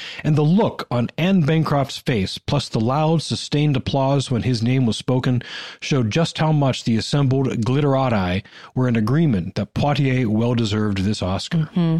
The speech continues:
Speaker 2: In two thousand twenty, Lilies of the Field was selected for preservation in the United States National Film Registry by the Library of Congress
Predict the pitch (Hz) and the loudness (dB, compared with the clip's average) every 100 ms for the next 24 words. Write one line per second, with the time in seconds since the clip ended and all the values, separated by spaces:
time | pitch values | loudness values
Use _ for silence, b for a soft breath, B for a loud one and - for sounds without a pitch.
0 | - 254 285 302 320 262 220 202 180 185 | -2 -2 0 2 0 2 2 2 0 -2
1 | - 339 277 190 196 214 220 254 277 277 | -2 0 2 2 2 2 2 2 0 -2
2 | 262 208 190 180 190 - 190 175 - 170 | 0 0 2 2 0 0 0 0 0 -4
3 | - - 226 233 - 226 190 180 214 254 | -4 -2 0 0 0 0 2 2 2 0
4 | - 185 180 - 233 247 247 226 190 202 | 0 0 0 0 2 4 4 2 2 0
5 | - 170 165 - 190 160 165 - 185 180 | -2 -4 -4 -2 0 0 -2 0 0 0
6 | 180 170 185 285 240 226 165 156 160 190 | 0 2 2 2 0 -2 -2 -2 -2 0
7 | 196 190 165 165 160 151 - - 311 208 | 0 2 0 0 0 -2 -2 0 2 2
8 | 165 175 | 0 -4